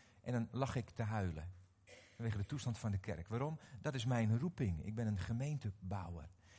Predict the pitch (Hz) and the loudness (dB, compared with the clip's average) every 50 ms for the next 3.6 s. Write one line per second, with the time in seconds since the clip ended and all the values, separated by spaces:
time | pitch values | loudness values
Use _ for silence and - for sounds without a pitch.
0 | - - - 127 113 107 139 170 175 - - 151 151 151 135 110 135 120 120 107 | -14 -6 -2 -2 0 2 2 2 2 2 4 4 4 4 4 2 0 2 2 2
1 | 117 131 151 - 143 127 120 110 92 85 107 98 147 156 147 113 101 - 165 165 | 2 2 2 0 0 -2 -2 0 0 -2 0 0 0 0 0 0 0 2 2 0
2 | 170 - 147 131 135 139 139 151 165 160 - - - - - - 135 123 117 120 | 2 2 0 2 2 2 2 2 -2 -4 -8 -12 -14 -8 -2 2 2 4 6 6
3 | 120 139 151 147 - 143 123 117 113 107 95 | 4 4 4 2 2 2 2 4 4 2 2